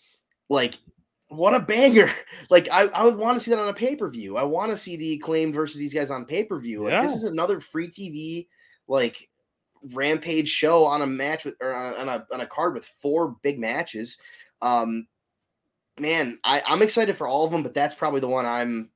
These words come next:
Speaker 1: looking forward to the most. What about you?
Speaker 2: Yeah, I mean, I definitely agree with you. Th-, those are two teams I'm, I really love,
Speaker 1: Yeah.
Speaker 2: uh, especially I, I've always been a huge Lucha Brothers mark, and I will embrace that.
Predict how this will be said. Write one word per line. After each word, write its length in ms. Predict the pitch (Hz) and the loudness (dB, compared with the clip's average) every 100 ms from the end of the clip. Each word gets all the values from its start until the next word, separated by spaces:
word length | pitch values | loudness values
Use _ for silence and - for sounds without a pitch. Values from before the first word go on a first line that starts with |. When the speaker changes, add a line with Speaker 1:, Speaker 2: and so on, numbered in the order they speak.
| _ | _
Speaker 1:
looking 220 | 131 120 113 | -14 -12 -8
forward 220 | 123 110 | -6 -6
to 80 | 110 | -6
the 60 | |
most. 320 | 104 92 92 | -6 -6 -8
What 80 | 123 | -8
about 200 | 120 113 | -4 -4
you? 220 | 104 90 - _ _ _ _ _ _ | -4 -10 -14 _ _ _ _ _ _
Speaker 2:
Yeah, 380 | - 151 151 139 | 2 6 6 6
I 140 | 120 156 | 2 -2
mean, 120 | 165 | 0
I 260 | 156 170 139 - 135 | 2 2 0 -6 -6
definitely 340 | 139 143 120 | -4 -4 -6
agree 200 | 107 110 | -4 -4
with 120 | 107 | -4
you. 200 | 110 107 | -6 -6
Th-, 180 | 104 117 - | -4 -6 -4
those 180 | 127 135 | -6 -6
are 60 | |
two 200 | - 135 | -6 -10
teams 340 | 123 131 120 113 | -8 -8 -4 -4
I'm, 240 | 110 110 | -4 -6
I 80 | 113 | -8
really 380 | 104 104 113 110 | -6 -2 0 2
love, 420 | 107 104 104 104 - _ _ _ 107 | 2 2 2 -2 -12 _ _ _ -4
Speaker 1:
Yeah. 240 | 104 98 | -2 -2
Speaker 2:
uh, 60 | 101 - | -6 -10
especially 680 | - - 147 139 131 117 113 | -8 -2 -2 0 -2 0 -2
I, 340 | 113 117 113 | -4 -4 -6
I've 160 | 117 113 _ | -8 -12 _
always 420 | 123 127 131 113 | 0 2 0 -4
been 200 | 117 110 | -6 -6
a 100 | 107 | -8
huge 440 | 98 120 117 107 | -8 -6 -6 -6
Lucha 280 | - 113 - | -8 -8 -6
Brothers 300 | 107 107 104 | -4 -2 -2
mark, 400 | 101 101 101 - _ _ _ - | -4 -4 -6 -8 _ _ _ -10
and 300 | 107 110 107 | -4 -2 0
I 140 | 117 | 2
will 500 | 120 117 110 110 104 - | 4 4 4 0 -4 -12
embrace 400 | 110 113 110 - | -6 -4 -4 -4
that. 300 | 110 101 | -4 -4